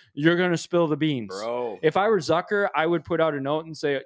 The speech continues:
Speaker 1: "That's it. All you are locked down in the office, twenty-four seven.
Speaker 2: <laughs>
Speaker 1: Just live here. Get your beds. You're monks now. We're done because you guys keep spilling all of our secrets."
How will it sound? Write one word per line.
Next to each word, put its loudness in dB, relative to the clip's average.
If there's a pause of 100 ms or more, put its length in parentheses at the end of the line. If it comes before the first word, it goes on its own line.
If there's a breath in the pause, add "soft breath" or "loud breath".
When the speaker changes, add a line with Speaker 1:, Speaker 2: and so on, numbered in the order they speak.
Speaker 1:
"That's 2
it. 2
All 0
you 4
are 2
locked 0
down -2
in -6
the -6
office, -4
twenty-four 2
seven. 0
Speaker 2:
<laughs> -20
Speaker 1:
Just 0
live 2
here. 0 (120)
Get -2
your -2
beds. 2 (200)
You're 0
monks 0
now. 0
We're 2
done 0
because -6
you -6
guys -2
keep -10
spilling -8
all -4
of -8
our -6
secrets." -8